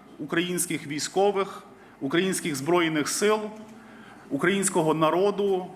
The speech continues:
в героїчній боротьбі проти російського агресора.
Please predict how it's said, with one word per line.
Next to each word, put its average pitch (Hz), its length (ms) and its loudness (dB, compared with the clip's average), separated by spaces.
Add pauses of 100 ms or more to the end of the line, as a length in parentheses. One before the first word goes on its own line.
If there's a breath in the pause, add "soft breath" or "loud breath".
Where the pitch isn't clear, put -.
(120)
в 123 40 -8
героїчній 165 640 -2
боротьбі 156 440 -2
проти 175 340 0
російського 160 600 -2
агресора. 131 540 2